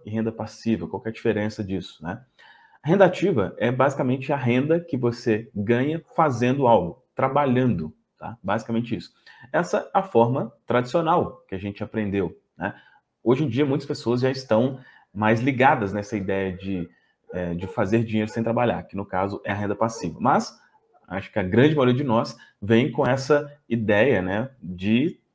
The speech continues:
como que você ganha dinheiro, trabalhando e não só trabalhando, né? Trabalhando duro. Essa é a crença que a maioria de nós aprendeu, né? Qual que é o problema da renda ativa? Se parou o trabalho, você não ganha nada, né? Isso é um problema, especialmente pra quem,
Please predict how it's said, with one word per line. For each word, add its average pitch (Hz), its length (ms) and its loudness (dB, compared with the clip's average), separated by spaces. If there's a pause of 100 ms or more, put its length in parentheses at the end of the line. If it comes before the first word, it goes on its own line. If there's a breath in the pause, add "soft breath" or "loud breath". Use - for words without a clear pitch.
(300)
como 208 200 4
que 220 40 0
você 185 220 2
ganha 160 160 -2
dinheiro, 160 320 0
trabalhando 151 640 2
e 127 80 -2
não 131 180 -4
só 139 100 -10
trabalhando, 139 540 0
né? 104 180 -4 (220 loud breath)
Trabalhando 117 500 0 (140)
duro. 107 540 4 (200)
Essa 110 400 -2
é 117 120 -4
a 123 60 -4
crença 107 340 -8
que - 60 -12
a 113 40 -6
maioria 101 180 -4
de 117 100 -4
nós 98 300 -4 (440 loud breath)
aprendeu, 101 640 -2
né? 92 240 -6 (400 soft breath)
Qual 156 120 4
que 165 60 4
é 170 40 6
o 170 40 2
problema 135 500 4
da 117 100 2
renda 117 260 2
ativa? 95 400 -2
Se - 260 -4
parou 151 440 4
o 123 40 -4
trabalho, 156 640 0
você 113 340 -2
não 110 140 -2
ganha 110 220 -2
nada, 135 420 -2 (400)
né? 92 260 -8 (140)
Isso 92 160 -12
é 95 40 -6
um 101 40 -8
problema, 131 340 0
especialmente 107 640 -8 (260 soft breath)
pra 110 120 -2
quem, 101 420 -6